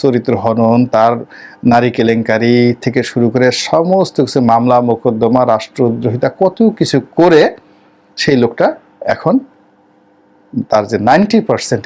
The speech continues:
এফোর্ট বন্ধ করে দিয়েছেন। একইভাবে বাংলাদেশে একজন খুব বিখ্যাত সচিব ছিলেন আসাদউদ্দৌলা।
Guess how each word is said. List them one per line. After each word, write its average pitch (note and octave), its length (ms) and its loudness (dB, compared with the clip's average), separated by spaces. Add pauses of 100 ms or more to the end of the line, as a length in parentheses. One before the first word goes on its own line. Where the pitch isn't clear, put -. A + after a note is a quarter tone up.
এফোর্ট C#3+ 400 0 (1300)
বন্ধ C3+ 180 0 (100)
করে A2 140 0
দিয়েছেন। G2+ 320 -8 (880)
একইভাবে A3+ 480 2 (160)
বাংলাদেশে E3 520 0
একজন D3 140 -2
খুব D3+ 120 -2
বিখ্যাত C#3+ 320 -2
সচিব B2+ 380 -2
ছিলেন A#2+ 340 -4
আসাদউদ্দৌলা। A2 800 -4